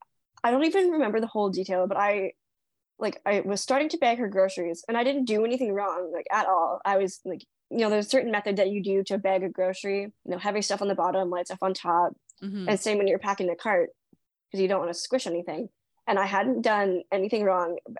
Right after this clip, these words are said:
Speaker 1: And it was, like, halfway through me loading up her cart, she's like, "Oh my God, are you blind?" I'm like, "Yeah." She's like, "What are you doing?" I'm like,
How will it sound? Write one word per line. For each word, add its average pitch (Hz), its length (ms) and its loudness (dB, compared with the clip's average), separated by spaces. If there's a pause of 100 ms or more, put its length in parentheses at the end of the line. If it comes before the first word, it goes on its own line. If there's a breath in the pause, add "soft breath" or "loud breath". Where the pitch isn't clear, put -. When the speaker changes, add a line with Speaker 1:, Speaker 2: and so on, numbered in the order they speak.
Speaker 1:
And 233 100 0
it 247 60 4
was, 254 100 -2
like, 285 120 -2
halfway 311 420 -4 (100)
through 220 320 4
me 196 300 4
loading 196 400 2
up 208 140 -4
her 190 100 -6
cart, 175 400 2 (460)
she's 226 160 0
like, 196 200 0
"Oh 208 60 2
my 214 80 2
God, 190 140 2
are - 40 2
you 185 80 4
blind?" 185 400 -2
I'm 247 60 -2
like, 196 200 0 (520)
"Yeah." 185 420 -2
She's - 160 -6
like, 190 220 2
"What 208 400 0
are 220 40 0
you 202 100 2
doing?" 185 360 2
I'm 175 60 -6
like, 190 200 -4